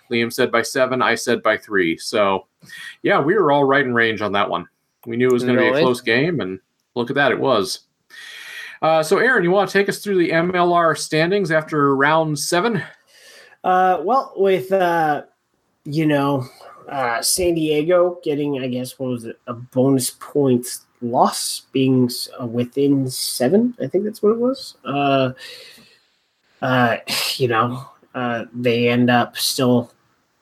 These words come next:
Speaker 3: they, they had the chance to go back to the top of the table. They did not. Uh, nola idled this last weekend, stays at the top of the table with twenty-one points, uh, tied at second on the table, but there is a tiebreaker,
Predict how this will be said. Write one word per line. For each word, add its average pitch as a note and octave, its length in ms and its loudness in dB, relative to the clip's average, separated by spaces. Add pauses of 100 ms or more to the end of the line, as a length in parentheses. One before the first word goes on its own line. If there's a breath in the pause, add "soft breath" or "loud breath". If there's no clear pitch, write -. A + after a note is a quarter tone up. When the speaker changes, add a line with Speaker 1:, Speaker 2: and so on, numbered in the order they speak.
Speaker 3:
they, C#3+ 340 2
they F3 280 0
had G3 260 0
the F#3+ 80 0
chance C4 460 0
to F#3+ 80 0
go E3+ 120 2
back F3+ 300 -2
to G3 80 -2
the E3+ 100 -2
top F3+ 240 0
of C#3+ 80 -14
the C3+ 60 -8
table. C3+ 440 -4
They B2 100 -2
did A2 140 -6
not. E3 320 2 (380 loud breath)
Uh, C3+ 200 -6
nola F3+ 600 0 (140)
idled E3+ 400 0
this C#3+ 200 -6
last B2+ 280 -8
weekend, D3 360 -2
stays G#3+ 320 2
at E3+ 100 0
the - 40 -16
top D3+ 240 -2
of C3 60 -6
the B2 80 -8
table C3 220 -2
with A#2+ 200 -4
twenty-one D#3 460 0
points, B2 420 -6 (320 loud breath)
uh, B2 260 -2
tied C4+ 480 2
at - 140 -4
second A#3 460 4
on A#2 180 -2
the G#2+ 60 -10
table, A#2 480 -6
but B2+ 120 -8
there C3+ 160 -2
is E3+ 120 2
a E3+ 80 0
tiebreaker, C#3 680 -4